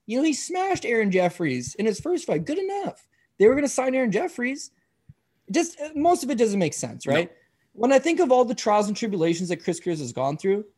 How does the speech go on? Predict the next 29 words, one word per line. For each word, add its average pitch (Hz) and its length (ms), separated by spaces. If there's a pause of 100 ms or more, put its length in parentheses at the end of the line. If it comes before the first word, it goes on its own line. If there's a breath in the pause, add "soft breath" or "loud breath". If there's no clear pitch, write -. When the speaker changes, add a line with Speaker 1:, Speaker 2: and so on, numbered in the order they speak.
(120)
Speaker 1:
<clears throat> 180 260
to 202 100
be 175 160
viewed 156 380
as 151 240
a 147 80
failure 151 420
by 143 220
his, 139 320
his 143 180
peers, 151 480 (300)
to 165 160
have 160 160
never 165 240
made 131 320
it, 196 180 (320)
to 180 180
now, 160 400
in 180 140
the 160 80
span 165 580
of 156 300
six - 400
weeks, 147 460 (220)
make 151 200
two 185 140
hundred 185 200
thousand 165 340
dollars, 151 520